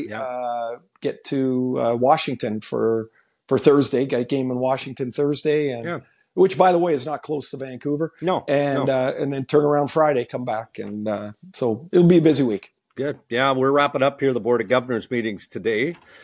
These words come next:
Speaker 1: Um, should have some Olympic news. I, I, you know, probably just an update on, on where they're
Speaker 2: Yeah.
Speaker 1: at. There was double I H F meetings last week in Switzerland, so they're kinda
Speaker 2: Boy, I hope they
Speaker 1: chipping
Speaker 2: get
Speaker 1: away at
Speaker 2: that
Speaker 1: it.
Speaker 2: sorted.
Speaker 1: Yeah.
Speaker 2: Could you imagine what the,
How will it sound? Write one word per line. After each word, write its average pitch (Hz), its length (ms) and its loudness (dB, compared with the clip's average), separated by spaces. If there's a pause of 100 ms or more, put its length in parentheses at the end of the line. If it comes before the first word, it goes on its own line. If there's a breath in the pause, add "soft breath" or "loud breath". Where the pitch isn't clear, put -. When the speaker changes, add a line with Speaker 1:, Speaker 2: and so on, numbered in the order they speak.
(240 loud breath)
Speaker 1:
Um, 117 540 -4
should - 220 -8
have 233 180 -2
some 170 160 -4
Olympic 143 460 0
news. 135 400 0
I, 127 100 -6 (180)
I, 110 60 -8 (160)
you 143 80 -4
know, 139 80 0
probably 160 380 -2
just 107 260 -6
an 101 80 -6
update 87 420 -10 (120)
on, 92 240 -10 (100)
on 92 160 -8
where 101 180 -2
they're 90 200 -6
Speaker 2:
Yeah. 87 140 -6
Speaker 1:
at. - 120 -16
There 101 120 -8
was 90 140 -10
double 110 280 -4
I 101 100 -2
H 95 140 -8
F 107 200 -8
meetings 98 400 -6
last 98 360 -6
week 101 260 -12
in 87 180 -10
Switzerland, 92 640 -8
so 85 300 -8 (460 soft breath)
they're 101 100 -12
kinda 123 320 -2
Speaker 2:
Boy, 135 140 6
I 127 140 6
hope 131 280 4
they 139 120 6
Speaker 1:
chipping 131 160 6
Speaker 2:
get 123 60 2
Speaker 1:
away 113 120 2
at - 20 4
Speaker 2:
that 123 80 0
Speaker 1:
it. - 40 -4
Speaker 2:
sorted. 123 460 -2 (200)
Speaker 1:
Yeah. 92 240 -6
Speaker 2:
Could 113 160 -2
you 151 160 2
imagine 147 520 -2
what 139 180 -10
the, 117 260 -4